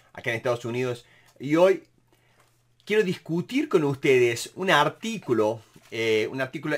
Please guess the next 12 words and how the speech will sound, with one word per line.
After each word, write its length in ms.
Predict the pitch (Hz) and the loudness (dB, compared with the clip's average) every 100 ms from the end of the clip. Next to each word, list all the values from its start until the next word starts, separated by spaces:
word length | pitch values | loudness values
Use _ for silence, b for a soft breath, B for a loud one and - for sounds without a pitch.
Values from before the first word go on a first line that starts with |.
| - | -6
excelente 880 | 143 - 160 175 170 135 127 120 | -10 -4 0 2 0 0 -4 -4
que 280 | - 139 - - | -6 -6 -4 0
habla 360 | 160 180 165 | 2 2 0
sobre 580 | - 143 135 131 127 123 b b b b | 0 -2 -2 -2 -2 -4 b b b b
el 260 | - 139 127 | -4 -4 -2
control, 840 | 151 147 147 - 180 202 214 202 _ _ _ _ | 0 0 -2 -2 6 8 6 0 _ _ _ _
¿no 100 | 151 | -10
es 60 | 147 | -2
cierto?, 340 | 160 156 151 | -2 0 -4
de 140 | 139 | 0
la 80 | 147 | 0
negociación 680 | 143 139 135 147 143 143 170 | 2 0 -2 -2 -2 -2 -4